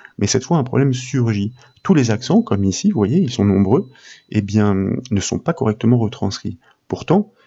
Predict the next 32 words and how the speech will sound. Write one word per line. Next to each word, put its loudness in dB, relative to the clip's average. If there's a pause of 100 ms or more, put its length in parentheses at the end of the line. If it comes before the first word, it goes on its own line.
ces -6
fichiers 0
hébergent -2
les 0
mêmes 2
textes -6 (240)
d'un 0
dossier -2
à 2
l'autre, -4 (380)
mais 4
ils 4
ne 4
sont -4
pas -4 (140)
encodés -4
de 4
la 2
même 2
façon. -6
C'est -4
tout 2
l'intérêt 0
de -2
nos 0 (300)
cases 0
à -2
cocher -4
qui -2
fournissent 0
le -2
type -2